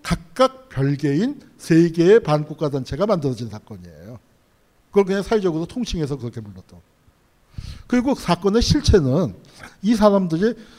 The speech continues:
옛날부터 알고 지내던 혁신, 통일운동 하던 분들이 북한의 통일 정책이 궁금하니까 칠사 남북성명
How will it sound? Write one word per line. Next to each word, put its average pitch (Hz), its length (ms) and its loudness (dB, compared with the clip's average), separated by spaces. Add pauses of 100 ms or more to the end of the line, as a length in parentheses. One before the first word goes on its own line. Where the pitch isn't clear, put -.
(360)
옛날부터 220 520 4
알고 180 240 2
지내던 170 380 0
혁신, 196 520 -6
통일운동 202 520 -2
하던 185 260 -2
분들이 139 480 -4 (1500)
북한의 240 600 2
통일 254 320 0
정책이 214 440 -2
궁금하니까 127 1040 -4 (380)
칠사 208 340 0
남북성명 160 1040 0